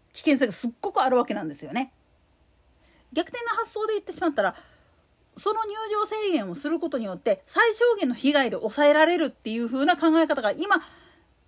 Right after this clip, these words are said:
医学の世界では、まあ、言ってみれば共通認識になってきつつあるわけなんですよね。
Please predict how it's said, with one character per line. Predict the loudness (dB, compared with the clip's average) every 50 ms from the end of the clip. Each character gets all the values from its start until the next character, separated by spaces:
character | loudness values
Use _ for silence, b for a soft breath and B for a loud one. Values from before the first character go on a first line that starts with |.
| _ _ _ _ _ _ _ _ _ _ _ _
医 | -2 0
学 | 0 0 0 0
の | 0 2 2 0
世 | 0 0
界 | 2 2 2 4
で | 6
は、 | 6 6 6 6 2 -12 _ _ _ _ _ _ _ _ _ _ _ _
ま | -2 -2 -2
あ、 | -2
言 | -4 -6
っ | -6
て | -4 0 0
み | 2 2
れ | 0
ば | -2 -2
共 | -2 0 0 0
通 | 0 -2 -4 -4 -6 -8
認 | -8
識 | -6 -6 -4
に | -4
な | -4
っ | -4 -4
て | -4 -4 -4 _ _
き | -14 -12 -10
つ | -4
つ | -2 0
あ | 0 0
る | 0 0
わ | -2 -4
け | -4
な | -6 -8 -10
ん | -10
で | -12
す | -14
よ | -12 -8
ね。 | -6 -6 -6 -6